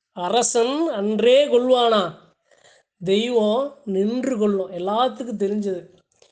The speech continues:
ஏன் அப்படின்னா, தெய்வத்தோட செயல்பாடுகள் எல்லாமே பொறுமையா, நிதானமா, அந்த கால நிலைகளை கடந்து எப்ப அப்படிங்கிற மாதிரி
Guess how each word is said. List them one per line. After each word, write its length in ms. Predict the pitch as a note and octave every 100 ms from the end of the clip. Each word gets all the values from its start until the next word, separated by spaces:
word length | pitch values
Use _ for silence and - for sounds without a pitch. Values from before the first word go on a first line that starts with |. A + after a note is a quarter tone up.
| _ _ _
ஏன் 240 | - F#3 A#3+
அப்படின்னா, 720 | A#3+ F#3+ G3 G#3+ G3 G3 C4+ - _ _ _ _ _
தெய்வத்தோட 920 | F#3+ G3+ B3 A#3 A3+ G#3+ G#3 G3 F3+ G#3+ C4+ - _ _ _
செயல்பாடுகள் 1120 | - - F#3+ A3+ A#3+ A3 G#3 F#3+ F3+ E3 - _
எல்லாமே 880 | - F3 F#3 G3+ G#3 A#3 G3 G#3 B3+ - _ _ _ _ _
பொறுமையா, 720 | F#3+ F#3+ A#3 A#3 A3 G#3+ B3 A#3+
நிதானமா, 1160 | F#3+ F#3 F#3+ G#3+ A#3 A#3+ G#3 F#3 G#3+ B3+ C#4 C#4 _ _ _ _
அந்த 440 | - F#3+ F#3+ F#3 D#3+
கால 580 | - F#3+ G#3+ A#3+ B3
நிலைகளை 680 | G3+ F#3+ G3 A#3 G#3+ G3 E3
கடந்து 720 | - F#3+ F#3+ A3+ A3+ C#4+ G#3
எப்ப 800 | F#3 G3 - _ - B3+ C4+ - -
அப்படிங்கிற 680 | G3+ G3 F3+ G#3 G#3 G3 F#3+
மாதிரி 540 | G3 A3+ G#3 A#3 C#4